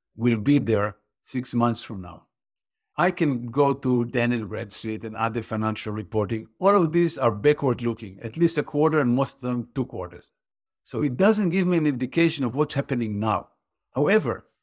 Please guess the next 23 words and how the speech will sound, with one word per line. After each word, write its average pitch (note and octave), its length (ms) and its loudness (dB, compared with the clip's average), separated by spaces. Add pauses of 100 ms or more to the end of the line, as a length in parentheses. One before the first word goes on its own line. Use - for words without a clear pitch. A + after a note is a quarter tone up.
(360)
if C#3 200 -4
I D3 140 2
make F#3 280 2
sure A#2+ 480 2 (340)
that B2+ 180 -10
I C3+ 120 -4
scour F3 600 4
the D3 240 0
earth D3 240 0
for - 300 -6
every F#3 320 0
media E3+ 360 2
report D#3 480 -2
and A#2 140 -8
every C#3 240 -2
social D#3+ 420 0
media C#3+ 300 0
report B2 540 -2
on A2+ 320 -2 (320)
executives A#2+ 760 -2
that A2 200 -6
are A2 80 -2
leaving, F#2+ 420 -10